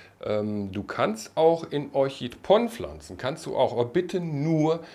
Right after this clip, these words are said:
wenn die Pflanzen wirklich bewurzelt sind, ne? Also nicht einfach so aus dem Sacknummos oder aus dem Wasser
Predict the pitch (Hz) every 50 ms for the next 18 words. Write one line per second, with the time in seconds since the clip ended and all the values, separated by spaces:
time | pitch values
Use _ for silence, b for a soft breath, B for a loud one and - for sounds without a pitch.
0 | B B B 110 104 120 123 143 147 156 - - 131 113 107 110 107 - 135 123
1 | 104 98 95 95 - 110 113 110 - 147 139 120 113 143 185 196 - - 156 120
2 | - - 82 80 73 76 80 92 101 - - - 95 98 101 104 101 98 B B
3 | B B B B B B B B B - 120 165 165 - - 143 139 143 135 123
4 | 120 123 135 147 151 156 151 151 - - 135 131 135 127 110 - - 143 143 -
5 | - 143 143 139 139 143 143 139 120 113 110 - - - 113 101 120 135 - 143
6 | 135 135 135